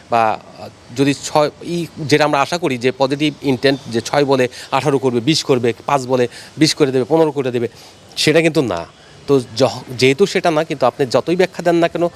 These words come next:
সেই আপনি একটা পপুলার চয়েস, সেই পপুলার চয়েসের মাধ্যমে আসলে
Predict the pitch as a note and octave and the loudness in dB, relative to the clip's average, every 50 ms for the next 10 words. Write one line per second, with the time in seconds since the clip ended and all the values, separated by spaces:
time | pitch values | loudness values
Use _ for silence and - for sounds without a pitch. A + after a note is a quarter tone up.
0 | - - - - - - C3+ C3 B2+ B2+ - - - - - - G#2+ - - - | -10 -20 -12 -6 -2 0 0 0 -2 -6 -10 -18 -18 -8 -2 -2 -2 -2 0 0
1 | C#3+ B2+ - - C3 A#2+ A#2 A2+ - - - C#3+ C#3+ - F#3 F#3+ G3 G3 D#3 - | 0 0 0 0 0 0 0 -2 -4 -4 -2 -2 0 0 2 2 2 2 2 2
2 | - D3+ B2+ B2 C#3 F3+ - - - - - C#3+ C3 - A#2+ A#2 - D#3 D#3+ D3+ | 0 2 2 4 2 0 -2 -6 -10 -8 -6 -6 -6 -4 -6 -6 -4 -4 -4 -4
3 | - - C#3 B2+ C3 C3+ D3+ C#3 B2 A#2 A2+ - A#2+ A2+ G#2+ G2+ - A#2 G#2+ G#2 | -2 -2 -2 0 0 0 -2 -2 -2 -4 -4 -2 -2 -2 -2 -2 -2 -2 -2 -2